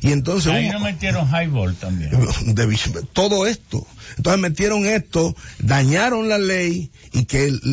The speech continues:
Speaker 1: la ley de deporte, que es un marco referencial de lo que es el, el deporte y la recreación, la contaminaron.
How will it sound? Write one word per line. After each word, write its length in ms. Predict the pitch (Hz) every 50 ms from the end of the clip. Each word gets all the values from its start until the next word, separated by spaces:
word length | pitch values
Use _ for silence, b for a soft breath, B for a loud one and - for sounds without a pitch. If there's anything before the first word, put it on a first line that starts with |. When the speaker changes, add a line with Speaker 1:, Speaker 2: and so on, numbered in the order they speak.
| 117 90
Speaker 1:
la 160 | 120 135 156 147
ley 180 | 151 175 202
de 120 | 208 220 208
deporte, 440 | 196 175 - 208 214 190 180 156
que 100 | 135 165
es 40 | 185
un 220 | 202 208 180 160 156
marco 440 | 165 196 220 202 180 - - 156
referencial 840 | 139 147 139 131 - 147 139 131 127 113 - - 139 165 190 196 180
de 80 | 151 139
lo 120 | 127 104
que 140 | - - 156
es 20 | 165
el, 120 | 165 - 120
el 120 | 113 110
deporte 480 | 110 110 90 - - 190 208 190 170 160
y 40 |
la 80 | 151 147
recreación, 680 | 139 139 123 131 131 131 123 107 101 113 101 90 95 B B B B B
la 260 | - 113 127 139 135
contaminaron. 760 | - 139 135 127 117 131 123 117 113 113 110 107 101 90 90